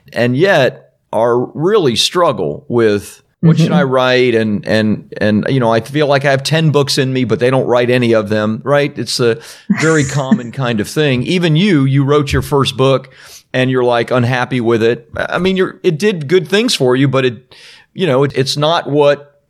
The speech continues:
Speaker 1: the second iteration. So how do you, what is this process of self-discovery, if you will, to, to figure out your core values or to figure out where your business should be going?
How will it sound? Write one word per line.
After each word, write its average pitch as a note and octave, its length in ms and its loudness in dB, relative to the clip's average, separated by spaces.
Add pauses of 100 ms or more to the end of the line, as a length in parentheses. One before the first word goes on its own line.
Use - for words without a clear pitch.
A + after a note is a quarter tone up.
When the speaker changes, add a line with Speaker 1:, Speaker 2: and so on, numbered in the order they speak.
(100)
Speaker 1:
the C3+ 120 0
second F3+ 460 -2
iteration. A2+ 600 0
So D3+ 200 0
how G3+ 200 -2
do A#3+ 80 0
you, D#3 300 0 (260)
what F3 220 2
is D#3+ 260 2
this C3+ 200 -2
process D3+ 580 -2
of A2 100 -6
self-discovery, G#2 880 -2
if - 140 -4
you G#2+ 100 2
will, G2+ 340 2
to, G2 360 -2 (300)
to C3+ 100 -2
figure B2+ 380 0
out C3 180 -2
your A2 140 -4
core C#3 300 0
values B2 500 0
or G#2+ 80 0
to G2+ 60 -4
figure A#2+ 300 -2
out A#2 140 -2
where A2+ 140 0
your A2 100 0
business G#2+ 360 -2
should - 200 -2
be F#2 80 -2
going? G2+ 380 -2